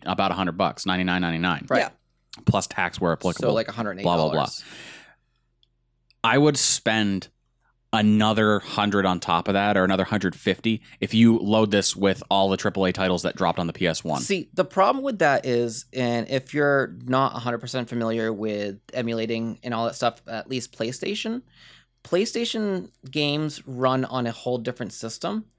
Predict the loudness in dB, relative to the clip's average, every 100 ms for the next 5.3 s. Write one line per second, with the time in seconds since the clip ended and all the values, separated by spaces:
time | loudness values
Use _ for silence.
0 | _ _ _ _ -4 -2 0 -2 -2 -2
1 | -2 0 0 -2 -2 -4 -6 -4 -2 0
2 | 2 2 2 2 2 0 -2 0 0 0
3 | -2 0 -2 -2 -2 -2 -2 -2 -2 -2
4 | -2 -4 -6 -8 -8 -6 -4 -6 -4 0
5 | 0 -2